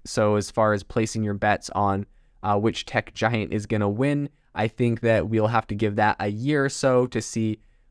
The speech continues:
uh, what the main differences between these Chinese A Is and the American ones are, um, and to see just how badly,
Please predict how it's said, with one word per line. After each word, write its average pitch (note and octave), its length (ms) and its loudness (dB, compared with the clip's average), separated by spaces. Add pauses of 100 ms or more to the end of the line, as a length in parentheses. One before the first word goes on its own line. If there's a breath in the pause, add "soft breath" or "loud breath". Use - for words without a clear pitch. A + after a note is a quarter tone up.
uh, G#2 180 2
what A2+ 220 0
the A#2+ 80 2
main A2 340 0
differences G#2 480 -2
between G#2 280 -4
these G2+ 140 -4
Chinese G#2 500 -4
A A2 420 2
Is A2+ 240 -4
and G2 140 -4
the G2 40 -2
American G#2+ 420 -2
ones G#2 200 -2
are, G#2 320 2 (300)
um, G2+ 260 0
and G2+ 160 -4
to A2 80 -4
see G#2+ 380 -4 (100)
just A#2 300 0
how G#2+ 240 2
badly, G2+ 840 -2